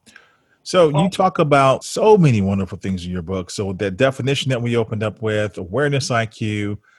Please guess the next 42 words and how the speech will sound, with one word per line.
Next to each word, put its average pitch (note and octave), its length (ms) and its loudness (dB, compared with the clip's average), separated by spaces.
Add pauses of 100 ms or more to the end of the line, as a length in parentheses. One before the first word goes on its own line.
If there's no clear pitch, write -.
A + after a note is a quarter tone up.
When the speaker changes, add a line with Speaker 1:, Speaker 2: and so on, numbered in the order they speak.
(120)
Speaker 1:
presence, A#2+ 560 0 (380)
uh, A#2 60 -20 (120)
all D#3 260 2
of D3 80 0
those B2+ 220 2
things A2+ 480 -4
are G#2 460 -2
applicable A2+ 480 -6
to A2 100 -6 (120)
anyone D#3+ 440 0
in F#2 100 -2
a F2+ 60 -4
leadership F2+ 480 -6
role. G2 260 -2
And F#2 120 -2
it's F#2+ 120 -4
certainly C#3 460 -2
for G#2+ 140 -6
those G#2 500 -6
who A2+ 100 -4
are G2+ 120 -2
leaders G2+ 300 -6
trying G#2 260 -4
to F#2+ 60 -4
help F2 140 -8
other A2+ 200 -2
leaders. F#2 440 -8 (500)
But F3 200 -2 (400)
specifically, D3+ 880 -4
if G2 140 -8
you C#3+ 160 -2
are C#3+ 120 2
an C3 80 -4
individual C3 440 -2
listening A#2+ 320 -6
to A2+ 300 -6
this A2 240 -8
episode G#2+ 500 -4
and F#2 140 -2
you A#2 200 -2
are G#2+ 400 -2
a G2+ 220 -10